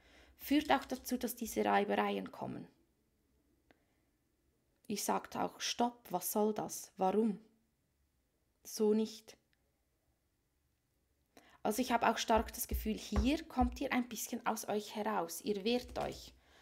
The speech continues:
was auch immer das ist. Ihr zieht eure Grenzen. Ich, ich sehe auch Diskussionen hier. Schauen wir mal weiter.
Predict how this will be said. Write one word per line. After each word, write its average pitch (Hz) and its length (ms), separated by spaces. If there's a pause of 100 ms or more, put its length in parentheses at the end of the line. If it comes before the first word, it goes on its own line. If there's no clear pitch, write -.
(120)
was 214 180
auch 214 220
immer 262 240
das 254 180
ist. - 460 (760)
Ihr 220 160
zieht 269 260
eure 240 220
Grenzen. 240 540
Ich, 220 200
ich 220 160
sehe 226 220
auch 220 80
Diskussionen 220 920
hier. 170 340 (1300)
Schauen 233 260
wir 214 80
mal 175 220
weiter. 175 560